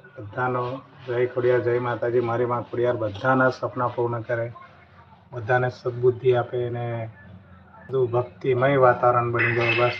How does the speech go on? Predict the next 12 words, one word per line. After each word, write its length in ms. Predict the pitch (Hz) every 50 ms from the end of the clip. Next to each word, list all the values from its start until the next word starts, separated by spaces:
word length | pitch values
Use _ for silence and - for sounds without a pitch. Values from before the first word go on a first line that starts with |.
| -
માં, 400 | 113 107 113 120 120 113 107 104
માં 200 | 107 113 117 113
અને 140 | 110 104 107
માની 340 | 107 107 110 113 113 113 110
કૃપા 420 | - - 113 98 - 123 123 120
જ 60 | 113
વરસતી 440 | 110 110 110 113 107 - - - 120
રહે 80 | 117 117
એવું 180 | 113 113 110
બધાને 300 | 110 107 101 110 107 107
અહેસાસ 420 | 104 104 104 - - 120 113 110 - -
થાય. 260 | - 117 113 113